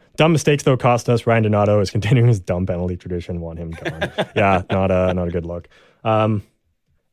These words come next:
Speaker 1: I mean, to, it's, it's easy to shit on Grubauer, right? But, like, to be fair, I think he, he played really well until the last, what, ten minutes? Is that when comeback kinda started?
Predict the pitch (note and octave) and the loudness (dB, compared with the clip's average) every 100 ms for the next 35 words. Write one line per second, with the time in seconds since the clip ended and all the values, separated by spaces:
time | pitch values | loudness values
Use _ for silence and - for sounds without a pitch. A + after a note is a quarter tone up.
0 | _ - D3 D3+ - _ _ _ _ _ | _ -4 -2 -2 -4 _ _ _ _ _
1 | _ _ _ _ _ _ _ _ _ - | _ _ _ _ _ _ _ _ _ -2
2 | E3 D#3 D#3 D#3 D#3 _ _ _ _ - | 2 4 2 0 -4 _ _ _ _ -14
3 | - D#3 D#3 F3 F#3+ F#3+ D#3 B2+ C3 C#3 | -2 -2 0 2 4 2 2 2 4 4
4 | C#3+ C#3 C#3+ D3+ D3 _ A#2+ B2+ B2 A2+ | 2 2 2 2 -2 _ -4 -2 -2 -4
5 | G#2+ G#2+ G2+ _ _ - D3 C#3+ B2 A#2+ | 0 0 -2 _ _ 0 0 2 2 2
6 | B2 B2+ C3 - _ _ - C3 C3 D#3 | 0 0 -2 -4 _ _ 0 2 4 4
7 | E3 F3+ E3+ F#3 F3+ - - C3+ C3+ C3+ | 4 4 4 4 0 -6 0 2 4 4
8 | C3 A#2+ A2 _ _ _ _ _ - A#2+ | 4 2 -2 _ _ _ _ _ -6 0
9 | A#2+ G#2+ G2 G#2 - G#2+ A2+ A2+ A#2 G2+ | 2 2 0 -4 -4 -2 0 0 -2 -6
10 | G2 G#2+ G2+ G2 _ _ _ _ _ _ | -4 -2 -4 -4 _ _ _ _ _ _
11 | - G2+ G#2 - G#2 G2+ A2 A2+ | -8 -4 -4 -4 -4 -2 0 2